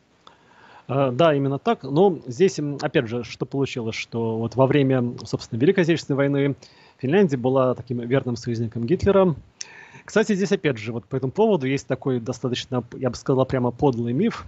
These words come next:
о том, что якобы вот Финляндия, она не собиралась там нападать на Советский Союз,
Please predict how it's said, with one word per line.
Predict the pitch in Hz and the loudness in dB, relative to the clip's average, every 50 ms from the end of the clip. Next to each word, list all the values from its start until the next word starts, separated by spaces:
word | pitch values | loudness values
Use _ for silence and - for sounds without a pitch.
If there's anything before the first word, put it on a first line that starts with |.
| - - - | -16 -16 -10
о | - 110 | -8 -2
том, | - - 202 190 | 2 2 2 2
что | - - - | 2 0 0
якобы | 127 135 139 - 135 123 110 123 | 2 2 2 0 -2 -6 -6 -4
вот | 113 120 120 120 - | -4 -4 -4 -6 -6
Финляндия, | - 135 131 139 135 127 120 110 123 | -6 -4 -2 -2 -2 -2 -2 -2 -2
она | 117 117 117 | -2 -2 -2
не | 117 | -4
собиралась | 113 - 123 120 127 170 214 220 202 - - | -6 -6 -4 0 4 4 6 6 4 2 0
там | - - 151 143 139 131 | -2 -2 -2 -2 -2 -2
нападать | 135 - 143 139 131 143 131 - | -4 -2 -2 0 0 0 0 0
на | 139 127 | -4 -8
Советский | - - 131 131 - - 127 | -6 -6 -6 -6 -6 -8 -10
Союз, | - - 135 131 127 135 127 - | -10 -6 -4 -2 -2 -2 -2 -4